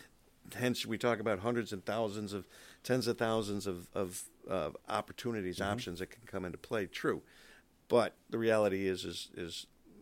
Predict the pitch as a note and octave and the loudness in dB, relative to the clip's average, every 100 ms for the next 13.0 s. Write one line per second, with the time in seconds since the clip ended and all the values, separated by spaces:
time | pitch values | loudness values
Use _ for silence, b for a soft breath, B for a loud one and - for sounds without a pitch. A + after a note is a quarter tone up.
0 | - - _ - - G#2 - F2+ - F2 | -20 -20 _ -20 -12 -8 -6 -6 -6 -8
1 | - F2 D#2+ D#2+ E2+ D#2 - F2 D#2+ E2+ | -8 -10 -10 -10 -10 -10 -10 -10 -8 -8
2 | E2 - F2+ E2+ B B B - B2+ G2+ | -8 -8 -8 -8 B B B -4 -2 0
3 | F#2+ G#2 F#2+ - - - A#2 A2 G#2 G2 | 2 2 2 -2 -8 -6 -4 0 0 0
4 | F#2 F#2+ - G#2 G2 F2+ F2 G#2 F#2+ - | 0 -2 0 0 0 -4 -4 -2 -2 -2
5 | A2 F#2+ G2 G#2 F#2 G2 F#2 A2+ A#2+ A#2+ | -6 -4 -4 -4 -4 -4 -4 -6 -4 -4
6 | G#2 G2+ F#2 F2+ F2+ F#2+ G2 - _ b | -2 -2 -2 -4 -6 -6 -8 -12 _ b
7 | b b b b b C#3 C#3 - A2+ A2 | b b b b b 2 2 2 0 0
8 | A2 G#2+ - - - - G#2+ F#2+ G#2 G#2 | -2 -6 -12 -16 -14 -6 -6 -2 -2 -2
9 | G#2 G#2+ A2+ A2 - - _ - G2 E2+ | -2 -4 -6 -10 -16 -18 _ -10 -6 -6
10 | E2 E2 - G2+ F#2+ - G#2+ G#2 G2+ G#2+ | -8 -8 -6 -4 -6 -6 -2 0 0 -2
11 | G2+ G2+ F#2+ - F#2 F#2 - B - - | -4 -4 -4 0 2 2 -4 B -8 -4
12 | G2+ G2 G#2+ G#2 A#2+ - G#2+ A2 G#2+ G#2 | -2 -2 -2 -2 -4 -6 -2 -2 0 -2